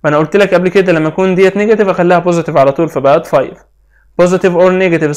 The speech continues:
square root لمين؟ أقول له ال one hundred five اللي هي ال b to the power two minus four A C over two A، ف two multiply ال A هنا قلب two، two multiply two قلب four، خلاص يبقى أنا أشيل دي كلها وأحط مكانها four.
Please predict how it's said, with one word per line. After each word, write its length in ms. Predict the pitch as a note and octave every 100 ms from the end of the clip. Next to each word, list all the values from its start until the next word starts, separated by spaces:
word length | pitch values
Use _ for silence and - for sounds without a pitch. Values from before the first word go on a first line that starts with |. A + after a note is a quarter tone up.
| -
square 240 | F3+ F#3
root 240 | F3+ F3+
لمين؟ 300 | F3+ F3 F#3
أقول 220 | D#3 D3+ D#3+
له 60 |
ال 240 | D3+ D3+ D3
one 40 | D3+
hundred 340 | D#3+ C#3 C3+
five 300 | - D#3 C3+
اللي 160 | C3+ D3
هي 100 | D#3
ال 120 | D3
b 140 | E3 E3+
to 80 | D#3
the 60 |
power 180 | C#3+ D3+ D3+
two 80 | F#3+
minus 280 | E3 C#3+ -
four 140 | C#3+
A 100 | C3
C 180 | - - _ _ _ _ D3+
over 160 | D#3
two 260 | D#3+ A3 G#3
A، 220 | F#3 F3
ف 100 | -
two 240 | D#3 D#3+ A3
multiply 400 | G3 F3+ E3 E3
ال 220 | D#3 D3+ E3+
A 180 | G3 F#3+
هنا 160 | F#3+ D3+
قلب 180 | D3+
two، 300 | D3 D3 C3+ - _ _ _ G#3
two 60 |
multiply 480 | G#3 F#3+ F3+ F#3+ F#3
two 160 | G3 F3+
قلب 180 | D3
four، 260 | D3+ - D#3
خلاص 340 | D#3 D3+ D3+
يبقى 140 | G3+ D#3
أنا 80 | D#3
أشيل 200 | D#3 D3
دي 60 |
كلها 260 | D3+ D3+ D3+
وأحط 260 | D3 D3+
مكانها 340 | C#3 C#3 C#3+ C#3
four. 200 | -